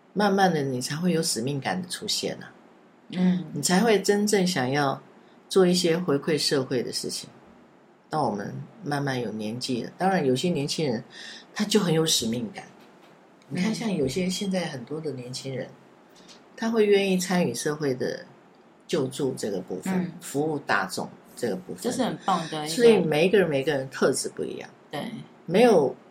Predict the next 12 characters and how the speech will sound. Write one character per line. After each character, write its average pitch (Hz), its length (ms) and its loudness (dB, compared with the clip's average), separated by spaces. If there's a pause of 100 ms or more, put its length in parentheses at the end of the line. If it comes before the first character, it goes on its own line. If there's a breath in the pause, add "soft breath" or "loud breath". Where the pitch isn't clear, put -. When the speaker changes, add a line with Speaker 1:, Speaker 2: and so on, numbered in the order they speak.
(220)
Speaker 1:
没 190 140 2
有 196 140 6
完 139 200 4
全 123 400 -2 (240)
一 151 120 0
定 185 220 4
要 156 180 2
怎 80 260 -6
样， 90 180 -4 (300)
认 196 180 4
识 190 240 2
你 117 240 -2